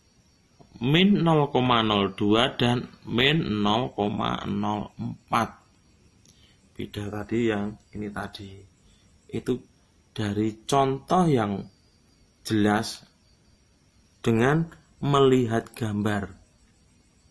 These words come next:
Jadi, nek kalian tidak tahu, tahu seperti ini, percuma nanti kalau kalian praktek di waktu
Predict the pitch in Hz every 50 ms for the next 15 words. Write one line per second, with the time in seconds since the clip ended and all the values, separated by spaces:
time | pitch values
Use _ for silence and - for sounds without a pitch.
0 | _ _ _ _ _ _ _ _ _ _ _ _ _ _ _ _ _ _ _ _
1 | _ _ _ _ _ _ _ _ _ _ _ _ _ _ - 90 - 110 127 127
2 | - 117 117 113 110 107 117 104 110 95 - - - 104 107 113 110 113 113 -
3 | - - - - 110 110 110 110 107 - 104 104 113 101 - - - - - 175
4 | 175 139 117 110 113 113 - _ _ _ _ _ _ _ _ _ _ _ _ _
5 | _ _ _ _ _ _ _ _ _ _ _ _ _ _ _ - 113 110 110 107
6 | - 113 110 113 117 135 147 147 135 123 113 107 131 139 139 131 120 113 113 113
7 | 113 110 107 - - 113 110 107 110 110 107 104 104 113 110 104 - - - 120
8 | 117 - - - _ _ _ _ _ _ _ - - _ _ _ _ _ _ _
9 | - 117 113 107 107 107 107 101 - - - 170 180